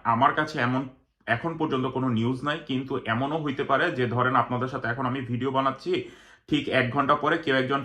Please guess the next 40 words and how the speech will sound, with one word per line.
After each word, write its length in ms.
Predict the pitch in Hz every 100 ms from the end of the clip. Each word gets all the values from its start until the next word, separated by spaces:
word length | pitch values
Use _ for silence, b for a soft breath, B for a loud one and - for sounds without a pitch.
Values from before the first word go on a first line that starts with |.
| -
ফোন 220 | 131 139
দিয়ে 140 | 156
আমাকে 240 | 139 123 131
সরাসরি 520 | 127 123 131 120 123
সে 280 | - 117 117
ভিডিও 260 | 117 120 123
কলে 220 | 131 123
দেখাচ্ছে 340 | 113 131 131
যে, 80 | 127
"ভাই, 240 | 110 120 110
আমার 220 | 113 123 - B B B
নুল 160 | 120 123
অবস্থা 300 | 123 123 135
উঠে 280 | 123 156
গেছে, 280 | 135 156 190 185 - B B B -
এই 160 | 123 123
যে, 100 | 127
এই 80 | 123
যে 100 | 127
আপনার, 380 | 123 131 135 131
আহ, 560 | 127 - 117 117 117 117 110
এসপি 360 | 123 - 131
আইডি 220 | 127 127
দিয়ে 160 | 131 139
log 200 | 131 123
in 80 | 139
করে 180 | 139 160
সে 120 | 156
আমাকে 240 | 123 127 131
যদি 200 | 135 135
দেখায়, 400 | 120 117 123 -
অবশ্যই 420 | 110 104 127 160
সেটা 220 | 156 123 127 -
আমি 160 | 113 117
বিশ্বাস 360 | 101 101 120 113
করব।" 380 | - 151 95 80 B B B
কিন্তু 320 | 160 160 147 131
আমি 260 | - 117 143 -
একটা 280 | 127 - 147 151
পেজ, 180 | 143 104